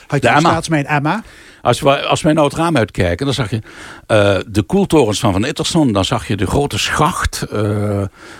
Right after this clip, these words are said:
Speaker 2: dat was echt, eh, ja, van, van, zeg maar, van links aan het raam tot vijfhonderd meter naar rechts. Eén complex Emma.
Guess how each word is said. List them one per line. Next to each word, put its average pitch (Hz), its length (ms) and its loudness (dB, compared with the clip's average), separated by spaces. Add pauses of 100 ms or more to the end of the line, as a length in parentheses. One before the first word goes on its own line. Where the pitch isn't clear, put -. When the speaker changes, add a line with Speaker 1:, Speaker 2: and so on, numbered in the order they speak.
(120)
Speaker 2:
dat - 180 -2
was 82 200 -2
echt, - 400 -4
eh, 92 280 -2 (380)
ja, 90 280 -2 (160)
van, - 520 -4
van, 107 240 -4
zeg 127 200 -2
maar, 120 140 0
van 107 220 -2
links 160 360 0
aan 123 180 2
het 110 140 -2
raam 101 380 -2 (180)
tot - 360 0 (1000)
vijfhonderd 123 500 0
meter 110 220 0
naar 98 160 2
rechts. - 480 -2 (280)
Eén 165 340 2
complex 110 680 -2
Emma. 135 400 2